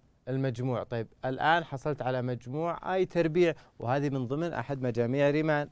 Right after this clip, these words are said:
طيب أنا ممكن كيف أحصل على القاعدة هذه؟ أخذناها سابقا اللي هو سيجما أو مجموع ال I تساوي واحد إلى N هي عبارة عن N في N زائد واحد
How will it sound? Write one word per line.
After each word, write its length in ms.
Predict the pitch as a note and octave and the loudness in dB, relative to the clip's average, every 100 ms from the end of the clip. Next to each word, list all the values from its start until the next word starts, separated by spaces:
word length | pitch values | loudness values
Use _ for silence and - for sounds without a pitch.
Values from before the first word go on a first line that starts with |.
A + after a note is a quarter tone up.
| - | -8
طيب 160 | G#2 | -8
أنا 180 | - B2+ | -4 -2
ممكن 500 | D3 E3 - E3+ D#3 - - _ _ _ | -2 -2 -2 -2 -2 -8 -20 _ _ _
كيف 240 | - G3+ E3+ | 4 4 4
أحصل 380 | F#3+ - F#3 | 0 2 2
على 340 | C#3 D3+ D3+ C#3+ - | 4 4 4 0 -4
القاعدة 480 | C3+ - C#3 C3+ B2+ | -8 0 2 2 -2
هذه؟ 440 | B2 C3 C#3 E3 B2+ | -2 -2 -4 -6 -6
أخذناها 520 | C3+ B2+ C3 A2+ A#2+ | -6 -4 -4 -4 -6
سابقا 600 | - C3+ D3+ E3+ G3 G#3+ - _ _ - | -4 -4 -4 -4 -4 -4 -10 _ _ -6
اللي 180 | B2 | -4
هو 220 | A2+ A#2+ A#2 | -2 -4 -8
سيجما 760 | - - C3+ A#2 C3+ F3 G#3+ - - | -12 -8 -6 -4 -2 -4 -6 -16 -14
أو 100 | A2 | -10
مجموع 560 | A2 A2+ - B2 D3 - - | -6 -8 -6 -6 -4 -4 -6
ال 360 | A#2 A#2+ C3 B2+ | -6 -2 -2 -2
I 60 | |
تساوي 300 | A2+ A#2 A#2 | -6 -6 -4
واحد 380 | A#2 A2 G2+ G#2 - | -2 -2 -4 -10 -8
إلى 540 | A#2 A#2 - D3+ F#3 | -6 -4 -4 -4 -4
N 40 | F3+ - _ | -8 -20 _
هي 200 | B2+ C3 | -4 -2
عبارة 500 | A2+ A#2+ B2 B2+ A#2+ | 0 0 0 2 2
عن 440 | G#2 G2+ C3+ D3+ D3+ _ | -2 -2 -4 -6 -10 _
N 480 | B2+ C3+ D3+ F#3 F#3 - | -4 -2 -2 -4 -8 -12
في 160 | A2+ - | -12 -6
N 300 | B2+ B2+ A2+ | -4 -4 -4
زائد 400 | G2+ C#3 - C#3+ | -2 -2 -2 -2
واحد 600 | C#3+ D3+ C#3+ - C3+ C3+ | 2 4 4 0 -4 -4